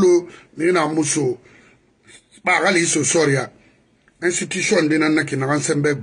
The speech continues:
il, il n'a pas éducation, Nana, qui n'a pas suivi. Je pense que il y a, il y a la sagesse dedans, le respect mutuel. C'est tout.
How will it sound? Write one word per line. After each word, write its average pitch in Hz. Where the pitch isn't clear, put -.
il, 196
il 202
n'a 208
pas 165
éducation, 175
Nana, 160
qui 160
n'a 190
pas 156
suivi. 156
Je 180
pense 220
que 151
il 156
y -
a, 143
il -
y 135
a 139
la 151
sagesse 190
dedans, 135
le 147
respect 165
mutuel. -
C'est 208
tout. 285